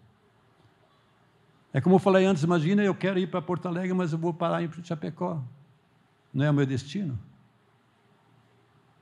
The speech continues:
Você já imaginou chegar no, na fim da tua vida, "Puxa, eu vivi num engano, uma mentira,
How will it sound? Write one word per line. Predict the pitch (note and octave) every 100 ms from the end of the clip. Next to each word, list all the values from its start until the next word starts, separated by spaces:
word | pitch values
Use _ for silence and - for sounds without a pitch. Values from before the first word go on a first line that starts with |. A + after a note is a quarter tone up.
| -
Você | D3 A3+
já | F#3+
imaginou | F#3+ D#3+ E3+ F#3+
chegar | F3 - E3+ E3
no, | E3+ A#2 D#3 -
na | D#3 D3+
fim | - F#3
da | F3+
tua | E3+ D#3
vida, | C3 E3+ F#3 F#3+ - - - - - _ -
"Puxa, | F#3 -
eu | D3+
vivi | C#3+ B2+ E3+
num | F#3 F3
engano, | E3 C#3+ D3+ C3+
uma | C3
mentira, | C3 A#2+ C3 G#2+